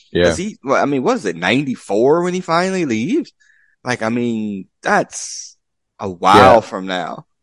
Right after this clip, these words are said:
Speaker 1: I mean, it, I think you've heard, probably heard Brian Last talk about it. Like, he was kind of, he was younger at this time, I think,
Speaker 2: Mm-hmm.
Speaker 1: when this was coming on and started to move over to the Warrior. And, like, you can't, y-, y-, you can't, with any objective eyes, you can never say Road Warrior, or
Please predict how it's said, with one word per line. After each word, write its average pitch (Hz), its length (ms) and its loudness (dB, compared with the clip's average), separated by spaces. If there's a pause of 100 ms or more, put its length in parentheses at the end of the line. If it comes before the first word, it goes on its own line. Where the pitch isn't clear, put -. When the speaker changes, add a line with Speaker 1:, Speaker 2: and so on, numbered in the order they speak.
Speaker 1:
I 120 60 2
mean, 123 180 8
it, 113 380 2
I 110 120 2
think 107 240 0
you've 101 140 -12
heard, 117 220 0
probably 107 200 6
heard 98 160 2
Brian 95 260 2
Last 95 280 -2
talk 87 180 -2
about 85 220 0
it. 87 80 0
Like, 87 420 -2
he 101 220 4
was 92 340 2
kind 90 240 2
of, 82 200 -6
he 113 180 4
was 101 140 6
younger 90 380 2
at 82 80 -2
this 87 180 -2
time, 87 320 0
I 80 60 0
think, 85 260 0
Speaker 2:
Mm-hmm. - 60 -2
Speaker 1:
when 85 120 0
this 87 180 -2
was 92 100 -4
coming 85 240 2
on 82 160 4
and 85 160 2
started 85 360 2
to 80 120 -2
move 92 260 0
over 87 160 2
to 80 60 -2
the 82 80 -2
Warrior. 92 400 2
And, - 140 -2
like, 90 240 0
you 95 100 -4
can't, 104 340 2 (640)
y-, 214 60 -6 (220)
y-, 107 100 -4 (100)
you 117 260 2
can't, - 240 2
with 117 160 8
any 120 240 8
objective 98 580 4
eyes, 87 340 -2
you 87 100 -14
can - 300 -6
never 95 240 0
say 87 260 0
Road 85 200 -6
Warrior, 82 280 -6
or 92 180 -2